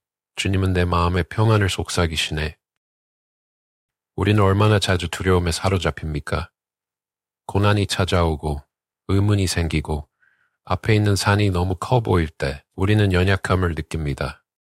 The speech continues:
하지만 하나님께서는 강하시며 우리에게 홀로 싸우라고 하지 않으십니다. 고린도후서 십이 장 구 절에 그분은 이렇게 말씀하십니다.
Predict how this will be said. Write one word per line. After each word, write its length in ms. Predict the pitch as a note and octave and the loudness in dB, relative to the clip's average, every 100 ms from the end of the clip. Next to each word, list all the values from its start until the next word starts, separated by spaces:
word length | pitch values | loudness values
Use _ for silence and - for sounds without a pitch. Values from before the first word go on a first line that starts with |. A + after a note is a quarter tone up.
| _ _ _ _ _ _ _ _ _ _ _ _ _ | _ _ _ _ _ _ _ _ _ _ _ _ _
하지만 360 | - A2 A#2 A2+ | -4 0 2 2
하나님께서는 760 | G#2+ A#2 A#2 G#2 G#2+ - F#2+ F2+ | 4 2 2 2 0 2 0 0
강하시며 840 | - F2 F#2+ - E2 D#2+ D#2 D2+ _ _ _ | 0 0 2 0 -2 -2 -4 -8 _ _ _
우리에게 400 | - F2+ G2 F2 | -6 0 2 2
홀로 340 | F2 - A2 G#2 | 0 2 2 2
싸우라고 600 | - F#2 F#2 F2 E2+ E2 | 2 2 2 2 0 -2
하지 320 | D2 D#2+ E2 | -2 -2 -2
않으십니다. 720 | D2+ D#2 - D2+ C#2+ - - _ _ _ _ _ _ _ _ _ _ _ _ _ _ - | -2 -2 -4 -4 -6 -8 -14 _ _ _ _ _ _ _ _ _ _ _ _ _ _ -6
고린도후서 640 | - A#2+ A#2 A#2+ G#2+ - | 0 2 4 2 2 2
십이 280 | G#2 A2 G#2+ | 2 0 0
장 200 | G#2+ G2+ | 2 2
구 140 | - F2+ | 0 -2
절에 300 | F#2+ F2+ E2 | 2 2 0
그분은 440 | - E2+ F#2+ F#2 | -4 -4 -2 -2
이렇게 320 | E2+ F#2+ - | 0 -2 0
말씀하십니다. 1000 | F#2 F2 D#2+ F2 D#2+ - D#2+ C#2+ C#2+ C#2+ | 0 0 -2 -2 -2 -2 -4 -6 -6 -8